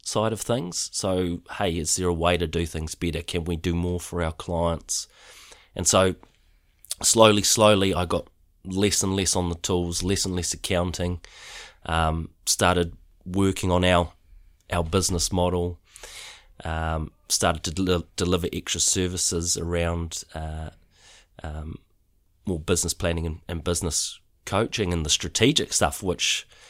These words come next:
I found that I, I really enjoyed and had a, had a bit of flair for. And so I'm really good with, with the numbers, but I don't think I'm naturally that way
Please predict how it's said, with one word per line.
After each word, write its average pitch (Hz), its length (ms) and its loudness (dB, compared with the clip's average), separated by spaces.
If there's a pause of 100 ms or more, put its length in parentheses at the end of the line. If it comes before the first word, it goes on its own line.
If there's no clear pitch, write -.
(240)
I 85 60 -4
found 92 300 2
that 87 80 4
I, 87 120 4 (680)
I 92 60 2
really 92 340 2
enjoyed 98 520 4
and 87 140 0
had 92 140 0
a, 92 160 -2
had 92 160 -6
a 87 40 -6
bit 85 160 -2
of 78 60 -6
flair 104 340 -2
for. 127 320 -4
And 98 120 0
so 95 280 6 (880)
I'm 95 120 0
really 110 180 8
good 98 240 2
with, 101 260 0 (160)
with 92 160 -2
the 92 60 -2
numbers, 92 520 4
but - 300 -2
I 95 120 -10
don't 95 300 0
think 87 200 -4
I'm 87 300 -2 (920)
naturally 95 500 -2
that 92 200 0
way 92 340 4